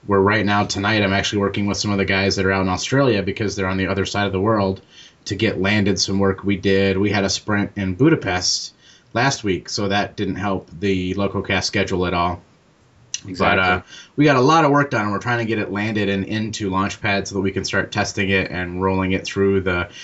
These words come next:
Speaker 1: Q A process and the beta testers process and all that. So hopefully in, you know, less than a month or so, you know, people actually see the fruit of the labor that we did out there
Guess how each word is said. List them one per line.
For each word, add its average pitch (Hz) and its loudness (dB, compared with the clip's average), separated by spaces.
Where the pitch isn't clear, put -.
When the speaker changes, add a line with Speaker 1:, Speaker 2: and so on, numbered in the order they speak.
Speaker 1:
Q 107 4
A 98 4
process 98 0
and 92 -4
the 92 -2
beta 92 2
testers 92 -4
process 90 -2
and 92 -4
all 92 -2
that. 85 -2
So 101 -4
hopefully 101 2
in, 101 2
you 107 2
know, 95 2
less 104 0
than 98 0
a 92 0
month 107 0
or 95 2
so, 92 0
you 95 2
know, 92 0
people 104 -2
actually 98 -2
see 104 2
the 95 -2
fruit 98 -2
of 92 -2
the 90 -2
labor 95 4
that 90 2
we 92 2
did 95 2
out 90 0
there 87 -2